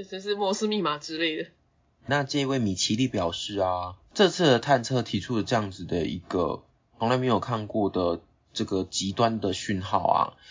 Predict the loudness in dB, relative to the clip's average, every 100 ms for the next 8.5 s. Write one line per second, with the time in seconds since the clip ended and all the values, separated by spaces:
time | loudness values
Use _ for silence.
0 | -20 -14 -4 -2 0 -2 -2 -4 -2 -2
1 | -2 -6 _ -8 -2 -2 0 0 2 0
2 | 0 0 0 -4 -4 -2 -2 -6 -20 -20
3 | -6 0 4 6 6 8 8 8 4 4
4 | 2 0 -2 -4 -2 0 2 4 6 6
5 | 4 -2 0 2 4 2 0 _ _ _
6 | _ 2 2 4 2 2 2 2 2 2
7 | 0 0 2 2 2 0 0 0 0 2
8 | 2 8 8 8